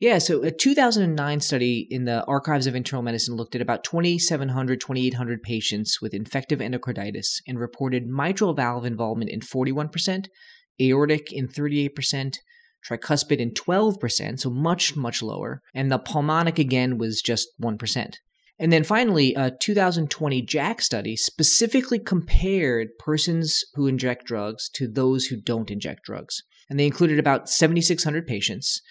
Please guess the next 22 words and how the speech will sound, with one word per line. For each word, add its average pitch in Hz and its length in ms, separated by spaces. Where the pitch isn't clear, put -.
And 170 140
they 160 100
found 202 460
that 165 200
the 143 100
persons 202 480
who 220 80
inject 151 380
drugs, 104 420
the 135 160
tricuspid 147 680
valve 139 300
was 131 160
involved 120 360
in 120 80
fifty-six 170 640
percent 135 400
of 143 100
cases, 165 580
compared 139 380
with 123 140
just - 240